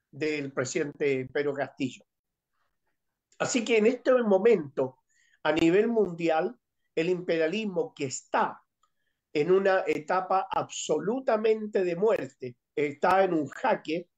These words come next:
el imperialismo trata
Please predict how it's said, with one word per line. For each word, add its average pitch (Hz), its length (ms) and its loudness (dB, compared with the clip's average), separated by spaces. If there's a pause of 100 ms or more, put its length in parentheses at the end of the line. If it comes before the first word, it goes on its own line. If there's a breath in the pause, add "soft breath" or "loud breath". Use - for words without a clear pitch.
(1040)
el 180 120 2
imperialismo 202 760 4
trata 208 680 -2